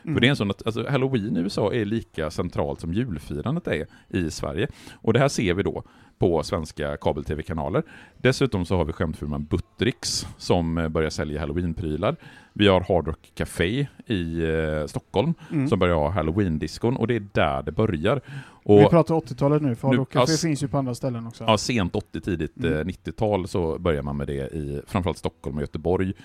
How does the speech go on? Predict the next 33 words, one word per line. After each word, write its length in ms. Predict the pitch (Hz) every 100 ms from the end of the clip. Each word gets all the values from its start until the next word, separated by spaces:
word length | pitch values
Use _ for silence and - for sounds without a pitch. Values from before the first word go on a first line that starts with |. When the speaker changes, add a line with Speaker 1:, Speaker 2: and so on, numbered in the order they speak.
| -
Speaker 1:
Mm. 160 | 127 123
Speaker 2:
och 120 | 90
i 60 |
de 120 | 69 69
stora 320 | 87 71 69
städerna. 500 | - 78 71 90 143 - -
Speaker 1:
Mm. 180 | 123 117 -
Speaker 2:
Och 260 | - 110 117
det 140 | 120 127
innebär 440 | 143 98 87 90
ju 100 | 104
att 140 | 113
Halloween, 520 | 110 107 107 120 127 -
när 300 | 104 85 76
det 100 | 78
introduceras 800 | 85 - 87 90 123 135 131 131
i 40 |
Sverige, 360 | - - - - - - - _
då 140 | 101
är 60 | 87
det 80 | 73
framförallt 380 | 78 - 78 76
en 60 |
ungdomshögtid. 1120 | - 98 71 69 71 - - - 127 110 80 -
Alltså, 140 | 92
Speaker 1:
Mm. 120 | - -
Speaker 2:
det 60 |
är 40 | 117
ungdomar 420 | 87 71 80 98
som 140 | 104
firar 340 | 107 76 67 92
Halloween-diskon, 840 | 123 120 117 78 73 - - 76
Halloween-fester. 840 | 76 80 87 71 78 71 - 127